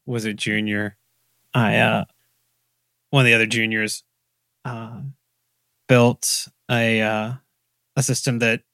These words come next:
ended up getting, it was more of a proof of concept and supposed to be very specific to one purpose, and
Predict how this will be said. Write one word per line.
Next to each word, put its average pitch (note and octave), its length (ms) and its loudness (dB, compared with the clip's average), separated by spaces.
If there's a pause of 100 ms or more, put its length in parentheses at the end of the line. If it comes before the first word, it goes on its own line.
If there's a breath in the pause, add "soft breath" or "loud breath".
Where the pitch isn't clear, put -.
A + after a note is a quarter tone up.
(220)
ended F3 240 6
up B2 140 4 (120)
getting, B2 500 0 (1160)
it D#3 100 0
was D3 140 0
more A3 180 6
of G3+ 40 6
a E3+ 80 4
proof F3+ 260 2
of D#3 60 -6
concept D3+ 880 0 (100)
and B2+ 580 -2 (320)
supposed D3 300 -4
to - 60 -12
be C#3+ 100 -2
very B2+ 220 0
specific C3 640 -2
to B2 160 -4
one A#2+ 240 -2
purpose, B2 580 -2
and A2 640 -4